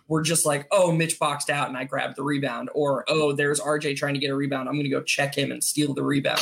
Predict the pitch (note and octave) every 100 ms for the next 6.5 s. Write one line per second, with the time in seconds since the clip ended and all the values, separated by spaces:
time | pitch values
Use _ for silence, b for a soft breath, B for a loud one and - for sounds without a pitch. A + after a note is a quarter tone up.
0 | - C#3 C#3 C3+ C#3 - - - - A3+
1 | G3+ G#3 F3 E3 E3+ E3 D#3+ D#3+ D#3 C#3
2 | - A#2 G1+ - B B B F3+ F#3 F3+
3 | G3+ A3 G#3 F3+ F3 E3 E3+ E3 D#3 C#3+
4 | - D3+ D3 D3+ D#3 D#3 C#3 D3 D3 C3+
5 | - C#3+ C#3+ D3+ D3+ D3 C3+ C#3 C#3 C#3+
6 | - D#3 D3+ C3